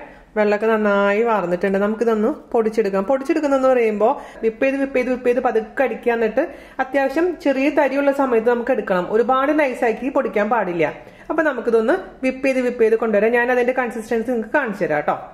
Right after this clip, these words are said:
അപ്പൊ ദേ നമ്മുടെ ഞാൻ പൊടി നന്നായിട്ട് പൊടിച്ച്, നന്നായി പൊടിച്ചത് ഞാൻ പറഞ്ഞ പോലെ ഇങ്ങനെ തൊട്ട് നോക്കുമ്പോ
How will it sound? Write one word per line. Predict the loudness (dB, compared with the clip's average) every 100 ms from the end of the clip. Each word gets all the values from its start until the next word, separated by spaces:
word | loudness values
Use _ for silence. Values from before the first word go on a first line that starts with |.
| -6
അപ്പൊ | -2 2
ദേ | 2 0 -4 -12 -20 -6
നമ്മുടെ | -2 0 0 -2
ഞാൻ | -2 0
പൊടി | 2 0 0 -2 -6 -16 _
നന്നായിട്ട് | -2 0 0 0 -2 -2 -2
പൊടിച്ച്, | -2 0
നന്നായി | 0 2 0
പൊടിച്ചത് | -2 -2 -2
ഞാൻ | 0
പറഞ്ഞ | -2 -2
പോലെ | 0 0
ഇങ്ങനെ | 0 -2
തൊട്ട് | -2 0 0
നോക്കുമ്പോ | 2 0 0 2 0 0